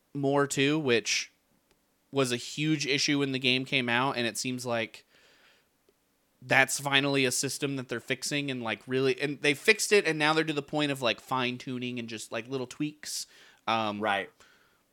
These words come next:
Speaker 1: that's, that's what people wanted. So, you know, it's,
Speaker 2: Yep.
Speaker 1: it's kinda hard to be like, "Three four three ain't doing it."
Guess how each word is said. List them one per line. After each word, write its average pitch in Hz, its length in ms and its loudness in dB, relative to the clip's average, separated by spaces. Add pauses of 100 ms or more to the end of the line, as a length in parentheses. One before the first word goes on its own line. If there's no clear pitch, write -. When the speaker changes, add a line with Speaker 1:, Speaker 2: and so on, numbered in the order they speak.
(500)
Speaker 1:
that's, - 280 -8
that's - 380 0 (200)
what 143 240 -4
people 160 260 2
wanted. 147 320 2 (380)
So, - 160 -4
you 123 120 4
know, 127 140 4
it's, - 220 0
Speaker 2:
Yep. 330 80 12
Speaker 1:
it's - 100 0
kinda 147 300 8
hard 147 300 8
to 143 60 0
be 147 160 4
like, 135 440 6 (960)
"Three 101 160 -4
four 127 200 2
three 143 260 2
ain't 160 160 4
doing 196 220 10
it." 170 140 2